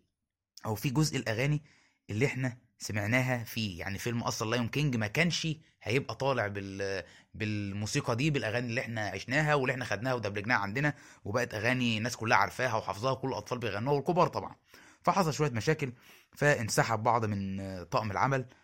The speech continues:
بعد كده طبعًا إيه لما استقروا إن الفيلم هيبقى، آه، كرتون وكوميدي موسيقي، يعني في الأغاني خلاص بقت ثابتة، كملوا طبعًا السيناريو وكملوا القصة.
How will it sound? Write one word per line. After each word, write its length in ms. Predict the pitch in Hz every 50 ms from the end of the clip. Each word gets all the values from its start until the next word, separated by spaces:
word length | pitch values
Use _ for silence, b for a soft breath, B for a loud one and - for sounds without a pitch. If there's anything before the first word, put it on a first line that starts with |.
| b b -
بعد 240 | 123 127 117 110 107
كده 200 | - 131 123 113
طبعًا 300 | - 131 120 110 104 95
إيه 200 | 123 127 123 113
لما 400 | 110 120 123 123 120 120 117 107
استقروا 500 | - - - - 117 117 113 113 110 104
إن 100 | 104 98
الفيلم 300 | - - - 120 117 110
هيبقى، 640 | 104 107 113 117 - - 95 95 92 90 87 80 B B B B B B B -
آه، 180 | 98 101 101 101
كرتون 760 | 101 - 110 107 107 - 131 127 117 107 95 87 82 78 71 73
وكوميدي 1200 | 85 90 92 92 95 92 92 92 90 82 - - - - _ - - 147 143 131 117 98 101 101
موسيقي، 420 | 101 104 110 - 147 160 - 175
يعني 200 | 151 117 107 107
في 80 | 107 131
الأغاني 320 | 117 107 104 113 127 123
خلاص 240 | - - 110 120 120
بقت 160 | 107 107 104
ثابتة، 540 | - - 170 180 - - 226 220 226 226 220
كملوا 460 | 214 - - 190 180 160 160 156 151
طبعًا 360 | 135 - 143 135 120 117 110 104 B B B B B B
السيناريو 1120 | - 107 107 107 107 104 107 104 104 104 101 101 - - 104 110 135 151 170 170 165 160
وكملوا 440 | 143 - 120 117 117 127 127 123 113
القصة. 1000 | 107 104 101 98 101 98 98 98 95 92 - - 156 160 160 - 190 185 180